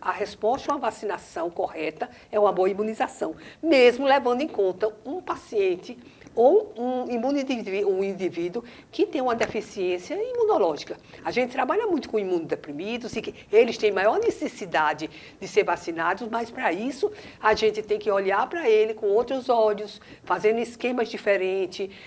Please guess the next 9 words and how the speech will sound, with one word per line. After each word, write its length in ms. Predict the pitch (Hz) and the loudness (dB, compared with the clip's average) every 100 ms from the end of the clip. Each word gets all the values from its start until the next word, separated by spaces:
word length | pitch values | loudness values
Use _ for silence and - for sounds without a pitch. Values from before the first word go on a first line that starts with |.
| - - | -16 -2
É, 380 | 190 190 185 | 2 4 2
daí 340 | 180 190 220 226 | 2 2 6 6
precisa, 320 | 226 - 214 | 6 0 0
às 80 | 185 | 2
vezes, 160 | 190 | 0
mais 240 | 180 208 202 | 4 4 4
dose, 500 | 180 175 180 175 180 | 4 6 4 2 0
mais 280 | 175 208 - | 2 2 0
concentração, 960 | 214 - 190 196 185 - 175 175 190 | -4 0 -2 0 -4 -2 -4 0 0